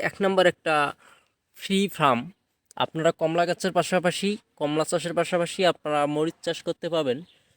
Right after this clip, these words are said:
দুই নাম্বার হচ্ছে বেগুন। দ্বিতীয় নম্বরে থাকতেছে বেগুন। তো আমরা যে কমলা গাছের যে গ্যাপগুলান আছে, এই গ্যাপগুলানের মধ্যে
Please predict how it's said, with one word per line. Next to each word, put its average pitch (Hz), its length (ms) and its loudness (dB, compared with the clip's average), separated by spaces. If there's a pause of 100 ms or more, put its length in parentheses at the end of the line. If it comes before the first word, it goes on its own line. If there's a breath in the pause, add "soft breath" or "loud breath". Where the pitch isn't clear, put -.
(180)
দুই 170 160 2
নাম্বার 214 280 2
হচ্ছে 202 300 -4 (520)
বেগুন। 143 440 2 (3000)
দ্বিতীয় 165 320 8
নম্বরে 233 300 10
থাকতেছে - 520 6
বেগুন। 131 480 8 (500)
তো 165 60 2
আমরা 190 360 6 (100)
যে 160 180 4
কমলা 175 380 4
গাছের 196 320 2
যে 190 140 4
গ্যাপগুলান 151 520 8
আছে, 160 260 4
এই 135 120 6
গ্যাপগুলানের 156 540 8
মধ্যে 135 220 8